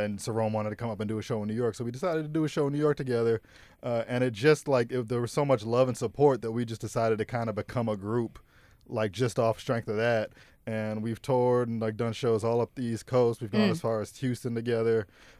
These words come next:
Speaker 1: Uh, we're trying to put together some shows for Atlanta later in the summer. So, like, we're just five dudes with similar sensibilities who have different takes on blackness, on nerdiness, on
Speaker 2: Mm-hmm.
Speaker 1: just the social scope of America.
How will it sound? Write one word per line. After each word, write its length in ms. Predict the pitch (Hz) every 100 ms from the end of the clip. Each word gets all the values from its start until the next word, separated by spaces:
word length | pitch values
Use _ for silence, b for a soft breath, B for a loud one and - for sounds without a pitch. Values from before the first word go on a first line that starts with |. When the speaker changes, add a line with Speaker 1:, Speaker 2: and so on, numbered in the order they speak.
| -
Speaker 1:
Uh, 320 | 113 110 107
we're 80 | 104
trying 200 | - 117
to 60 | -
put 120 | 127
together 320 | 117 113 113
some 140 | 107 113
shows 320 | - 113 104
for 180 | 113 104
Atlanta 400 | 107 120 123 113
later 280 | 117 117
in 100 | 120
the 60 | 120
summer. 420 | - 123 120 117
So, 240 | 110 120 113
like, 220 | 107 107 b b b
we're 140 | 113 131
just 240 | 131 127
five 400 | - 139 143 139
dudes 380 | 131 147 143 120
with 160 | 131 110
similar 340 | 147 139 127
sensibilities 840 | - 127 127 131 127 120 117 113
who 100 | 123
have 420 | 117 113 110 107 - b b b 117
different 400 | 98 147 143 135
takes 400 | 113 139 117 - -
on 580 | 117 110 107 107 107 101 113
blackness, 640 | 101 113 113 104 107 104
on 280 | 135 110 107
nerdiness, 600 | 110 107 107 107 107 -
on 180 | 113 101
Speaker 2:
Mm-hmm. 60 | 92
Speaker 1:
just 320 | 104 92 - _ _ - 104 -
the 100 | 113
social 440 | - 110 107 117
scope 280 | 101 - 110
of 120 | 101
America. 580 | 101 104 104 98 101 92